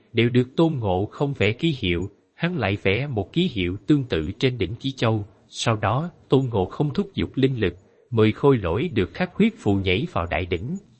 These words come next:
chui vào trong huyết phù trên đỉnh. Nhìn mười khôi lỗi này thuận lợi tiến vào trong huyết phù, Tôn Ngộ Không hài lòng gật đầu,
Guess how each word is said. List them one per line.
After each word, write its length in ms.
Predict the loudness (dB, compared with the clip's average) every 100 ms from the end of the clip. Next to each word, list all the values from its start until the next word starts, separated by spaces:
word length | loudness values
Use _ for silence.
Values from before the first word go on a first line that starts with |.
| _
chui 180 | 4 4
vào 180 | 4 0
trong 180 | 0 -2
huyết 200 | 0 -2
phù 160 | -4 -4
trên 280 | -2 0
đỉnh. 220 | -2 -6 -10 -18 -20 _
Nhìn 280 | 2 2 4
mười 180 | 4 4
khôi 220 | 4 2
lỗi 220 | 4 2
này 220 | 0 -2 0
thuận 200 | -2 -2
lợi 180 | 0 -2 0
tiến 240 | -2 -2 -2
vào 180 | -2 0
trong 220 | -4 -2
huyết 180 | -2 -2
phù, 300 | -2 -2 -4 -10 _ _ _ _
Tôn 160 | 4 6
Ngộ 220 | 4 0
Không 220 | 0 -4
hài 220 | -2 -2
lòng 220 | -2 -2 -2
gật 200 | -2 0
đầu, 280 | 0 0